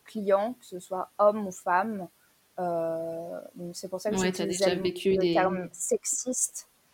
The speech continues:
Speaker 1: Ouais.
Speaker 2: Mhm.
Speaker 1: Et, euh,
Speaker 2: T'as déjà vécu des situations, euh, qui, qui t'ont un peu, euh,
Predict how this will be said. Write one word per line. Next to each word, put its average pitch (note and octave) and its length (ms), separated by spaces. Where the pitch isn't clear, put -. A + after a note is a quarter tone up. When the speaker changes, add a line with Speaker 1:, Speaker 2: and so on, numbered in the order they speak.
Speaker 1:
Ouais. F#3 240
Speaker 2:
Mhm. F#3+ 320
Speaker 1:
Et, F#3 160
euh, E3+ 460
Speaker 2:
T'as F#3 100
déjà F3+ 280
vécu E3+ 300
des F3 120
situations, F#3 840
euh, D#3+ 140
qui, G3 200
qui F3 180
t'ont E3+ 180
un D#3+ 160
peu, F#3 280
euh, D#3+ 200